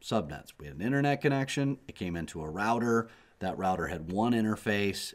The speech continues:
It interfaced with network switches, all the clients connected to the network switches, and that was it. Everybody was on the same, uh, same subnet. There was, because we just didn't have that many systems. But some organizations are going to have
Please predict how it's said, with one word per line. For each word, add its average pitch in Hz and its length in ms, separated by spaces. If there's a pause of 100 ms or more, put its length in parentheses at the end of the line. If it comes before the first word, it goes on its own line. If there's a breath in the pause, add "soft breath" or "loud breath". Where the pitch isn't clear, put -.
It 90 100
interfaced 87 520
with 92 120
network 87 380
switches, 101 720 (380 loud breath)
all 101 180
the 95 100
clients 98 380
connected 95 420
to 90 80
the 87 120
network 90 400
switches, 87 720 (320)
and 107 160
that 90 140
was 76 160
it. - 200 (140)
Everybody 104 560
was 87 160
on 87 240
the 87 60
same, 87 560 (280)
uh, 80 440 (120)
same 90 360
subnet. 71 640 (580 loud breath)
There 113 160
was, 92 460 (180)
because 92 340
we 95 80
just 85 280
didn't 80 220
have 87 340
that 85 260
many 82 300
systems. 80 500
But - 240
some 139 260
organizations 98 880
are 90 200
going 95 400
to 85 240
have 85 640